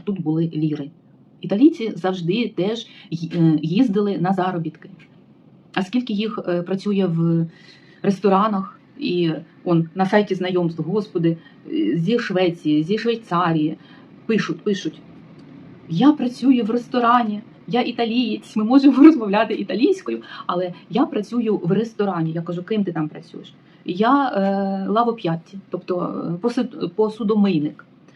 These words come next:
Тому не потрібно стидатися, не потрібно як-то принижуватись, що: «Ой, Боже, я хатній робітник, я працюю у когось вдома».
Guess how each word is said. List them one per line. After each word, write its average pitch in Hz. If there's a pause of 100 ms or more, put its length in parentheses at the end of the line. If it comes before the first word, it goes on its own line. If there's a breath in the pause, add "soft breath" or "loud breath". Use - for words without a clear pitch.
(260 loud breath)
Тому 240
не 254
потрібно 226
стидатися, 175
не 170
потрібно 190
як-то 190
принижуватись, 185 (200 loud breath)
що: 180 (120)
«Ой, 208
Боже, 214
я 175
хатній 226
робітник, 180
я 196
працюю 220 (720 loud breath)
у 170
когось 202
вдома». 156